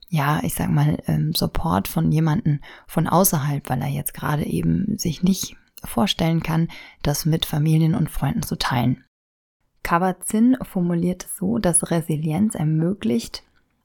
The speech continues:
auf einer Welle zu reiten und nicht, dass diese Welle gestoppt wird. Das heißt, diese, diese Hindernisse und die Schicksalsschläge, zumindest interpretiere ich das so, die kann man ja nicht einfach stoppen, ja, sondern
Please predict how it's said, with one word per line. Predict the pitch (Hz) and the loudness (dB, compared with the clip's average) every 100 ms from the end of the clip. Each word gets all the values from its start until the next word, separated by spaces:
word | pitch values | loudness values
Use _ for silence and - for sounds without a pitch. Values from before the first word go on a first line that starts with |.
| - | -2
auf | 156 170 - | 0 0 0
einer | 170 165 156 151 - | 0 2 2 0 -4
Welle | 156 147 160 175 | -2 0 2 0
zu | - - | 0 -2
reiten | 160 127 135 220 202 | -2 0 0 2 2
und | 185 165 160 | 4 4 6
nicht, | 208 226 - - - - | 6 4 -4 -12 -16 -4
dass | 156 165 - - _ | -2 -2 -6 -10 _
diese | - 180 170 160 | 0 2 2 2
Welle | 160 160 156 | 2 2 0
gestoppt | 156 - 156 156 - | -2 -4 -2 -4 -6
wird. | 110 120 | -8 -8
Das | - - | -10 -8
heißt, | 160 156 - | -4 -4 -6
diese, | 156 - - - - - - - | -12 -10 -8 -8 -12 -20 -14 -6
diese | - 151 | -2 2
Hindernisse | 139 233 277 185 170 - | 4 6 6 4 2 -2
und | - 156 | 0 -2
die | |
Schicksalsschläge, | - 240 - 190 - - 160 156 | 0 -2 -2 -2 0 0 0 0
zumindest | 160 151 143 147 | 2 2 2 0
interpretiere | 160 151 - 151 - 165 | 0 2 2 0 0 0
ich | 147 | 0
das | - 151 | -2 -4
so, | - 165 214 - - - | 0 0 0 -4 -18 -8
die | - | -2
kann | 170 | 2
man | 175 | 2
ja | 147 | 2
nicht | 147 - | -2 -4
einfach | 143 147 | -6 -6
stoppen, | - 139 175 233 - | -6 -2 2 2 2
ja, | 160 202 226 - - - | -2 -2 -4 -14 -20 -8
sondern | - 143 160 180 | 0 2 2 2